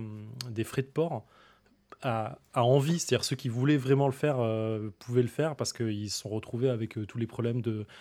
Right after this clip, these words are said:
de transport, euh, de, de, de colis depuis, euh, bah, depuis qu'on connaît le covid, quoi. Et, euh, du coup, voilà, donc je suis très content de, de recevoir ce, ce petit truc. Il est superbe, hein. Visuellement, il est cool, c'est le plus beau bébé que j'ai jamais mis au monde, euh, voilà.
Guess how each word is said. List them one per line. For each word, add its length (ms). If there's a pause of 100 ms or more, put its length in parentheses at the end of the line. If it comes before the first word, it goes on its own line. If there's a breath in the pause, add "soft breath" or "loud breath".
(120 loud breath)
de 80
transport, 560
euh, 100
de, 260
de, 260 (420)
de 160
colis 320
depuis, 340
euh, 140 (400)
bah, 220 (120)
depuis 200
qu'on 100
connaît 200
le 40
covid, 200
quoi. 200 (580 loud breath)
Et, 140
euh, 80
du 100
coup, 120
voilà, 180
donc 180
je 60
suis 140
très 160
content 340
de, 160
de 80
recevoir 440
ce, 260
ce 120
petit 120
truc. 240
Il 100
est 60
superbe, 400
hein. 160
Visuellement, 480
il 100
est 60
cool, 340
c'est 120
le 40
plus 140
beau 140
bébé 200
que 80
j'ai 60
jamais 240
mis 80
au 40
monde, 220
euh, 160
voilà. 180